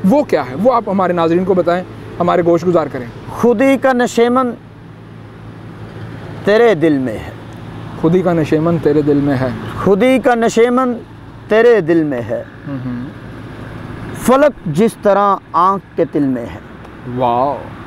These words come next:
Speaker 1: क्या बात है।
Speaker 2: यहाँ पे मैं एक और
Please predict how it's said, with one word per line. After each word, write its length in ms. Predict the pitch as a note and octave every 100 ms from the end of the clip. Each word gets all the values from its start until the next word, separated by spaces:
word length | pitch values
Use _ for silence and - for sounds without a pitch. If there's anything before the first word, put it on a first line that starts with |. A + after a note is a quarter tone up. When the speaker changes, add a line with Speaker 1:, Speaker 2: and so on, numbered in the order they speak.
| - -
Speaker 1:
क्या 260 | D#3 C#3+ C#3+
बात 300 | C3 A2+ A2+
है। 120 | A#2+ - - - - - - - - - - - - - - - - - A#2
Speaker 2:
यहाँ 240 | C3+ G#3 C4+
पे 300 | B3+ C4 C4 - - - - - - - - - - - - - - - - - D#3
मैं 180 | G#3+ A3
एक 240 | A3+ A#3
और 280 | A3+ B3+